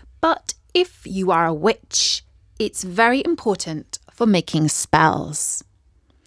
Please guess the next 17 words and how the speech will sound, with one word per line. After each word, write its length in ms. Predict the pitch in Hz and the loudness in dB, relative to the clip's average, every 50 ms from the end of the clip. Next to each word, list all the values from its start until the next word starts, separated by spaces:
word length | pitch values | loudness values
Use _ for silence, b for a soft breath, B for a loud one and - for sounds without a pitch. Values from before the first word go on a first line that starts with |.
| B B B B B B B B | B B B B B B B B
So, 520 | B - - - 494 349 240 185 170 175 - _ _ | B -6 0 4 4 4 4 2 -2 -6 -10 _ _
without 400 | - 226 240 277 302 330 - - | 2 4 6 8 8 6 6 2
further 520 | - - - - 214 214 208 220 220 277 311 | -4 -8 -2 0 2 2 2 2 2 2 0
ado, 440 | 311 - 214 185 165 156 156 165 - _ _ _ _ _ _ _ _ _ _ _ _ _ _ | 0 2 0 -2 -2 -4 -8 -12 -16 _ _ _ _ _ _ _ _ _ _ _ _ _ _
here's 440 | _ - - 185 170 165 160 170 - | _ 0 2 4 6 6 6 4 4
the 120 | - 285 | 2 2
story. 680 | - - - 392 427 440 311 185 165 156 156 - - - - - _ - - B B B B B B B B B B B B B | 2 6 8 10 10 10 10 8 6 4 0 -6 -10 -16 -20 -20 _ -20 -20 B B B B B B B B B B B B B
Katie 520 | B - - 392 427 427 - - 214 202 208 | B 2 4 4 4 2 0 -2 0 2 2
never 360 | 208 220 247 330 381 415 339 | 4 4 4 4 4 4 4
knows 360 | 247 202 180 180 190 185 - | 4 2 2 0 0 -2 -2
quite 400 | - - - 294 320 330 - - | -6 -2 0 2 2 2 0 -2
what 240 | 190 202 202 - - | -2 -2 -2 -2 -2
to 140 | - - 226 | -2 -2 -2
expect 520 | 233 233 - - - 370 381 - - - | -2 -2 -4 0 2 2 2 2 -2 -6
for 100 | - 202 | -6 -6
her 160 | 180 165 190 190 | -4 -4 -4 -4
birthday. 640 | - 170 165 156 - - - 180 160 170 202 - | -4 -4 -6 -6 -6 -6 -4 -4 -4 -4 -8 -10